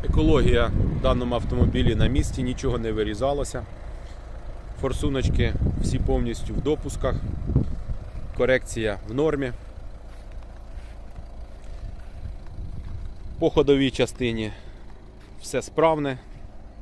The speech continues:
навіть нічого не підстуковує, не грюкає. Дуже збитий автомобіль, повторюю, динамічний, дуже приємно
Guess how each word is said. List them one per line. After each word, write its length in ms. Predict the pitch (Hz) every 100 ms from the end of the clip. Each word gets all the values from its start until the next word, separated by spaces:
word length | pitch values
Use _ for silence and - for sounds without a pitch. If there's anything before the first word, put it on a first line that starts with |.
| - - -
навіть 380 | 123 120 113 120
нічого 300 | 117 139 117
не 120 | 117
підстуковує, 1040 | - - - 131 - 180 170 160 156 143 - - - - - - - -
не 220 | 104 117 110
грюкає. 640 | 120 175 - 147 143 131 - - - - - - - - - - - - - - - - - - - 113 113
Дуже 260 | 147 123
збитий 400 | 110 120 139 120
автомобіль, 680 | 110 - 117 117 120 165 147 120 - - - - -
повторюю, 460 | - 107 127 117 113
динамічний, 720 | 120 131 143 170 - 147 123 - - - - - - - - - - - - 113
дуже 220 | 127 135
приємно 640 | - 139 143 135 120 110